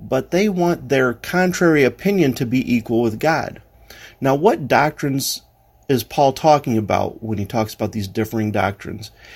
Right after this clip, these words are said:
He's talking about the doctrine concerning the gospel of Jesus Christ and the salvation it affords. In the first century church,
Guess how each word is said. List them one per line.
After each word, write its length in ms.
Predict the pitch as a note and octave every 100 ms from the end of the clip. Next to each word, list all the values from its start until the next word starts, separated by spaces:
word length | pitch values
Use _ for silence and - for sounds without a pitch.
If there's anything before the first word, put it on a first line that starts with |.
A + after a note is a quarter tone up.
| -
He's 220 | - C#3+ -
talking 540 | - F#3 A3 G#3+ E3
about 340 | B2+ G#2+ A2
the 80 | A2+
doctrine 640 | G2+ A#2 B2+ C#3 E3+ E3+
concerning 560 | E3+ B2 - A2+ A2+ A2+
the 80 | G#2+
gospel 680 | A2 G2+ G2+ - A2+ A2 -
of 140 | G2+
Jesus 320 | A#2 G#2+ G#2+
Christ 500 | - G2 F#2 F#2 - -
and 160 | A2+ G#2
the 60 |
salvation 680 | F#2 A2 G2 G#2+ D#3 D3+ G#2
it 100 | G#2
affords. 600 | G#2+ - E2+ - - - _ _ _ _ _ - _ - - _
In 120 | D#3 D3+
the 80 |
first 320 | C#3 G3 G3 -
century 400 | G3 F#3 E3+ C3
church, 500 | - F#3 C3+ -